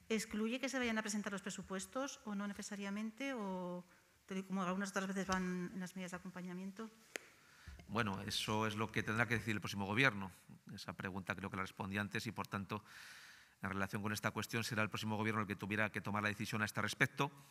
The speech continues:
Speaker 2: Sí que es verdad que nuestra misión como Gobierno en funciones será garantizar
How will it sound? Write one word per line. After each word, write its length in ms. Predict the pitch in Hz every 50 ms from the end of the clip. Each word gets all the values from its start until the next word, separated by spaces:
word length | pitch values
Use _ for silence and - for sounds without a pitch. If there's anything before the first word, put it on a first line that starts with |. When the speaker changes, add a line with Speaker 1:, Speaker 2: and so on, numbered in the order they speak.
| - - - - - -
Speaker 2:
Sí 220 | - - - 135
que 100 | 123 -
es 80 | 143 127
verdad 280 | 127 135 120 127 143 -
que 120 | - 143
nuestra 240 | 127 120 - 131 113
misión 460 | 110 107 - - 135 135 147 156 - - - - - -
como 160 | - 101 104
Gobierno 280 | 104 107 110 110 120 120
en 80 | 113
funciones 440 | 113 117 113 - - 127 123 127 -
será 160 | - 123 123
garantizar 600 | 120 120 117 117 107 117 107 - 120 123 - -